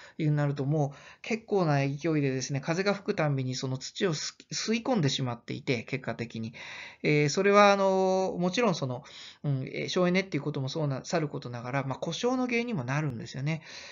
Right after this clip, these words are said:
まあ、その定期的な点検とかっていうことも意識しますと、えー、こういったものをなるべくこう、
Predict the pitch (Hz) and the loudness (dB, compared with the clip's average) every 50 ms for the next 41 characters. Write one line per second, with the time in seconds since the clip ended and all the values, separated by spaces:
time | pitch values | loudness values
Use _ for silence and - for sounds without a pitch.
0 | - - - _ - 165 160 - - 180 165 156 156 226 233 240 247 247 - - | -18 -20 -8 _ -4 -4 -4 -4 -4 -4 -4 -2 0 0 0 0 0 -4 -4 -2
1 | 254 247 247 240 240 233 233 233 233 233 233 226 233 226 233 226 220 - - 160 | -2 -2 -2 -2 -4 -2 -2 0 0 0 0 0 0 -2 0 -2 -2 -2 -2 -4
2 | 156 - 147 139 143 156 151 143 131 139 165 185 - - - 151 - - 143 139 | -2 -2 -2 -2 0 -2 -2 -2 0 0 0 0 -2 -2 -2 -4 -2 0 0 0
3 | 139 143 - - - 208 196 170 135 - - - - - - - 160 156 151 151 | 0 0 0 2 4 6 6 6 4 2 -4 -12 -16 -8 0 2 4 4 4 4
4 | 151 - - 196 202 202 208 202 208 208 180 147 139 143 147 160 160 160 156 160 | 2 2 2 2 2 4 2 2 4 4 4 6 6 6 6 6 4 2 0 0
5 | 170 160 - 170 165 160 160 156 - - - - - - - - | -4 0 4 6 8 8 8 6 4 -2 -12 -18 -20 -20 -8 -4